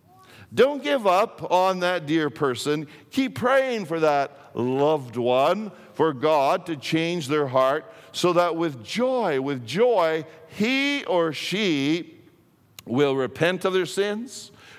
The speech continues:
put their faith and trust in Jesus Christ as their Savior and Lord, and would eventually know that they are bound for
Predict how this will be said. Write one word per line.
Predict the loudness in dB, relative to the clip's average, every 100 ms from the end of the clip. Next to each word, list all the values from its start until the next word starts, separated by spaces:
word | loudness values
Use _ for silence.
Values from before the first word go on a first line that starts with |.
| 0
put | 2 4
their | 0
faith | 0 0 0 -2
and | -6
trust | -2 2 2 0 -4
in | -4 -4
Jesus | -2 -2 -2 -4 -4
Christ | -2 2 2 0 -8 -18 -2
as | 0 0
their | -4
Savior | 0 0 0 -2 -4
and | -2 0
Lord, | 2 2 2 -2 -6 -20 -8 0
and | 2 4 2 0 0
would | 0 2 0 -2 -4
eventually | -2 0 -2 -4 -4 -2
know | 0 0 2 2 0
that | -2 -2 0
they | 0 2
are | 2 0
bound | 0 0 2 0 0 -4
for | -2 2 4 4 0